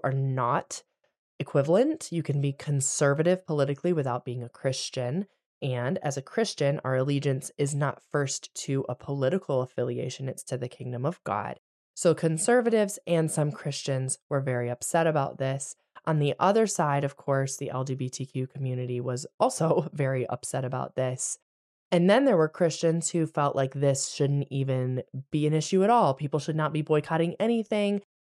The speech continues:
Target is Target. It's a secular company. It can do what it wants. And so knowing that this is the situation that we're dealing with, how do we discern through this biblically? That's the question we're going to address in this episode.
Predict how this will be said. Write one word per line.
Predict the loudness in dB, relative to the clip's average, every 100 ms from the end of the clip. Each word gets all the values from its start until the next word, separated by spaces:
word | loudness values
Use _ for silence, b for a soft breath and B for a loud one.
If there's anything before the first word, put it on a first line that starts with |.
| -8
Target | -2 2 2
is | 0 -2
Target. | -2 0 2 2
It's | 0
a | -6
secular | -6 -6 -2 2 4 2
company. | 0 -2 0 0 0 0 -2
It | -4
can | -4
do | -2 0
what | -2
it | -2
wants. | -4 -6 -8 -18 _ _ _ _ -4
And | 0
so | 4 4 4 2
knowing | 2 4 4 4
that | 2 2
this | 0
is | 0
the | -2
situation | 0 2 4 4 2 -2
that | -2 -2
we're | -2
dealing | 0 0 0
with, | -2 -4 -8
how | -2 2 4
do | 4
we | 4 4
discern | 2 -2 -2 0 0 0
through | -2 -2 0
this | -2 -4 -8 -2
biblically? | 0 0 -4 -8 -10 _ -2
That's | -2 -2
the | -6
question | -4 -4 -4 -2
we're | -2
going | 0 0 0
to | -4 -6
address | -4 -4 -6 -12 _ -8
in | -6
this | -6 -6
episode. | -4 -4 -6 -10